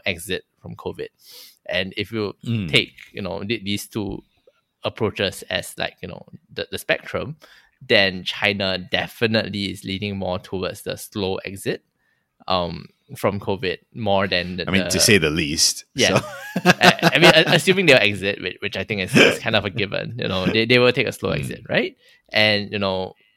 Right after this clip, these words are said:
Speaker 1: and because there's so little vaccination, um, especially amongst the elders, that they have stretched medical capacity, you know, I, all of these
Speaker 2: Mm.
Speaker 1: things just means, and, and they are ki-, kind of unwilling to let people die,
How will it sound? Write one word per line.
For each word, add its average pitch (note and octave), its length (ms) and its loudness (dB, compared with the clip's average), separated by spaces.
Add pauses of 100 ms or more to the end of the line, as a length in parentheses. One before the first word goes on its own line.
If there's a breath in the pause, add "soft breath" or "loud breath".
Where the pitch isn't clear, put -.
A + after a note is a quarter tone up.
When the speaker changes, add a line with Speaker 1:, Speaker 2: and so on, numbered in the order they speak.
(380)
Speaker 1:
and G#2 160 0
because A2 280 0 (140)
there's G2+ 180 -2
so - 240 2
little A2 300 0
vaccination, F#2 880 -8
um, E2+ 220 -10
especially - 400 -6
amongst F#2+ 260 -6
the - 120 -8
elders, C3 520 0
that G#2 180 -6
they G2+ 60 -2
have G2 100 -4
stretched - 380 -6
medical G#2+ 300 -8
capacity, C3+ 840 -4 (380 loud breath)
you G2 60 -2
know, F#2 220 -4 (100)
I, A#2 280 -6 (100)
all C3+ 140 6
of A2+ 140 4
these A#2+ 160 0
Speaker 2:
Mm. A#2 60 -14
Speaker 1:
things G2+ 340 0
just - 320 -4
means, F#2 520 -6
and, F#2 200 -2
and G2 120 0
they G#2 60 0
are F2+ 80 0
ki-, - 240 -14
kind - 160 -8
of G#2 80 -6
unwilling G2 380 -4
to G#2+ 100 -12
let - 160 -6
people F#2+ 220 -8
die, F#2+ 260 -6